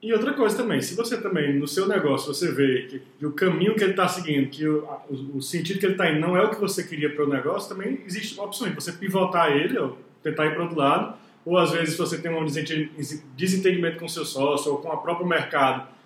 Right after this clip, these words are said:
você pode mudar de, de, de, de ramo mesmo, vender a empresa, achar alguém que tá mais interessado naquele ramo,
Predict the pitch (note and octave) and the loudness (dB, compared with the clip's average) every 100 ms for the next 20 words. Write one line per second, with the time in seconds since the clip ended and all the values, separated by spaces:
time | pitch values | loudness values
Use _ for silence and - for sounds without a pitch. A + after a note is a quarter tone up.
0 | _ - C#3+ F3 A3 A3 D#3 F3 F3 C#3+ | _ -8 -2 4 4 2 0 2 4 6
1 | D3+ G#3 G3+ D#3 D3+ D3 C#3 D3 C#3 C3+ | 4 4 0 -2 -2 -2 -4 0 0 0
2 | C#3 C3+ C#3 C3+ D3+ D#3 C#3+ C#3 D#3+ D3+ | 0 0 0 0 2 2 2 4 2 0
3 | C3+ C3 E3 C#3+ C3 D3+ D3+ D3+ D3 D3 | -2 0 0 0 0 0 -2 -2 -2 0
4 | C#3 D3+ F3 E3+ E3 D3+ D3+ C#3 C#3 C3+ | 2 2 2 0 -2 -2 -2 -4 -4 -4
5 | C#3 B2 C3 C3+ | -2 -2 -4 -6